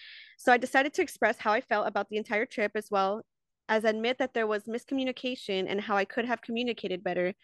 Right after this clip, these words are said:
but I did not enjoy the trip at all and regretted accepting, and regret accepting and spending twenty-three hundred dollars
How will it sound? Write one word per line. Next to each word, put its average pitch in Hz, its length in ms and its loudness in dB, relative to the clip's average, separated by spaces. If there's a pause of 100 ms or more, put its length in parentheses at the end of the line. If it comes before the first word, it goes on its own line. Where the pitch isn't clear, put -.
(320)
but 220 80 6
I 220 100 8
did 214 140 2
not 220 160 4
enjoy 247 240 0
the 220 80 0
trip 220 220 -6
at 202 60 0
all 185 120 4
and 190 100 0
regretted 196 380 0
accepting, 202 720 -4 (280)
and 226 160 4
regret 220 380 4
accepting 240 540 -2
and 220 120 -4
spending 220 380 0
twenty-three 233 440 -4
hundred 233 260 -2
dollars 202 360 0